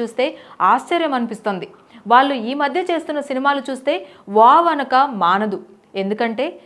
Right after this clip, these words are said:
ఇప్పుడు మనం మాట్లాడుకోవాల్సింది ఇండియన్ సినిమా లెజెండరీ యాక్టర్స్ అయిన కమల్ హాసన్ గురించి. ప్రస్తుతం ఆయన తన కొత్త సినిమా థగ్ లైఫ్ కోసం ప్రమోషన్స్తో బిజీగా ఉన్నారు. షూటింగ్ టైమ్ లోపలే పూర్తయింది, కానీ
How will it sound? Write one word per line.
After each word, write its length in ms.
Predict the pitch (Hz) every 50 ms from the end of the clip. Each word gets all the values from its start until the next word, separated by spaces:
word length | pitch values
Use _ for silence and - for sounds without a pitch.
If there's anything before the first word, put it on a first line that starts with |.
| _ _
ఇప్పుడు 360 | 208 226 254 262 - 403 415 392
మనం 360 | 339 330 302 294 262 208 175
మాట్లాడుకోవాల్సింది 1200 | 170 175 208 240 - 320 311 302 302 294 285 269 269 269 269 269 - 277 262 254 277 320 330 - -
ఇండియన్ 480 | 208 226 247 277 285 311 320 311 302
సినిమా 340 | - 294 269 262 262 254 247
లెజెండరీ 540 | 220 185 185 196 190 269 320 330 320 311 311
యాక్టర్స్ 460 | 285 262 262 262 254 285 269 269 269
అయిన 300 | 254 247 240 247 262 285 - - - _ _ -
కమల్ 240 | 220 220 247 311
హాసన్ 360 | 320 311 294 - - 262 233 208
గురించి. 360 | 202 190 185 180 - - - - - _ _ _ _ _ _
ప్రస్తుతం 480 | 214 214 214 220 269 247 269 262 247 233
ఆయన 200 | 226 226 220 220
తన 240 | 214 - 214 208 202
కొత్త 380 | 202 - 214 208 214 - 330
సినిమా 420 | 320 320 311 285 277 277 294 349 - - - - - _
థగ్ 200 | 262 254 254 247
లైఫ్ 240 | 349 370 370 359 370
కోసం 320 | - 294 285 285 277 285
ప్రమోషన్స్తో 720 | 285 277 226 220 240 269 294 285 302 269 247 - 262 269 277
బిజీగా 460 | 214 190 196 185 220 262 269 277 285
ఉన్నారు. 320 | 254 220 208 202 190 180 - - - _ - - _ _ - -
షూటింగ్ 380 | 330 349 381 370 392 370 349
టైమ్ 260 | - 320 311 294 254
లోపలే 380 | 220 214 220 220 220 262 269 254
పూర్తయింది, 600 | 254 254 247 247 254 247 - 269 262 254 247 240
కానీ 340 | 247 247 233 233 247 330 427